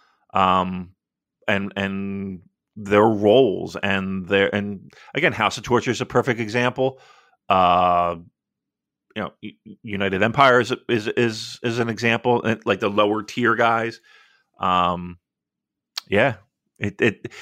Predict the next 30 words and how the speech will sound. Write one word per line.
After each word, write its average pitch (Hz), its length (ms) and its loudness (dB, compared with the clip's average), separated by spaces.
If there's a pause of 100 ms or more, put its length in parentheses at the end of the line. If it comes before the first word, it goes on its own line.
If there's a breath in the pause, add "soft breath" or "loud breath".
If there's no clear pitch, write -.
(120 loud breath)
it, - 300 -4
it 139 100 4
is 196 220 4
amazing 143 640 2
how 113 260 -2
this 113 180 -2
company 110 320 -2
survived. 92 560 -4 (640)
It 113 200 -4
is, 123 320 6
isn't 151 260 4
it? - 180 -2 (380 soft breath)
Like, 113 320 -2 (460 soft breath)
as, 113 120 0 (100)
as 117 140 2
much 139 300 0
as 139 240 -2
it 151 180 2
was 127 280 2 (320)
a 107 80 2
slog 117 640 2
sometimes, 90 680 -6 (580)
man, 104 340 0 (400)
it 117 160 2
is, 120 240 2
it 117 160 2
is 127 160 4
amazing 107 680 0
that 95 160 -4
they 98 340 -2